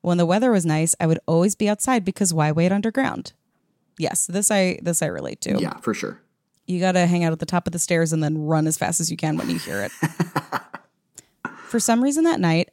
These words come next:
Speaker 1: I did not have my headphones in, which was definitely unusual for me. Also, for some reason, even though the weather was beautiful, I went underground.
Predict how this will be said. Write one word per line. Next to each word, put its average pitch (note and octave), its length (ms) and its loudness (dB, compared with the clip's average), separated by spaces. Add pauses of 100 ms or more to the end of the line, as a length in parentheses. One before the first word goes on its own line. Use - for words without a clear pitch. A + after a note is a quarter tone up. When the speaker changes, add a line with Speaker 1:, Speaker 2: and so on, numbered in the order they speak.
Speaker 1:
I F3+ 80 2
did F3 200 0
not F#3 140 2
have F3 140 2
my E3+ 80 0
headphones F3+ 480 0
in, - 180 -4
which E3+ 180 -4
was E3 140 -4
definitely F3+ 400 0
unusual F#3+ 420 0
for - 140 -14
me. - 300 -10 (640)
Also, C4 260 0
for F#3+ 160 -2
some D#3 240 -2
reason, - 460 -4
even F3+ 180 0
though F3 120 2
the E3 100 2
weather F3+ 280 0
was E3 140 0
beautiful, E3+ 680 0
I G3+ 120 0
went A#3+ 200 2
underground. B3 680 -2